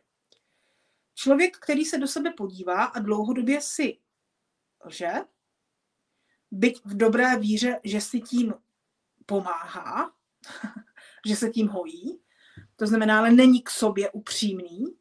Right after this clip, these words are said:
tak tomu místo ohně vidí mlhu. Upřímně řečeno, lidé jsou plní mlhy.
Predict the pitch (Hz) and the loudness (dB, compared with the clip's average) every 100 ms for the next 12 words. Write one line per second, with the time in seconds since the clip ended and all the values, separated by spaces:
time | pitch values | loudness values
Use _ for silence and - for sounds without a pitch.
0 | _ _ _ _ _ _ _ _ _ 226 | _ _ _ _ _ _ _ _ _ -2
1 | 233 330 339 349 254 214 233 233 196 202 | 0 0 0 -2 -4 2 2 2 0 -6
2 | 180 - - _ _ _ _ _ _ _ | -8 -12 -20 _ _ _ _ _ _ _
3 | _ _ _ _ _ - 254 - 370 247 | _ _ _ _ _ -10 -8 -6 -4 -4
4 | 208 208 262 247 196 208 214 214 185 180 | -4 -4 -2 -2 -2 -4 -6 -10 -8 -8
5 | 165 156 - | -10 -16 -20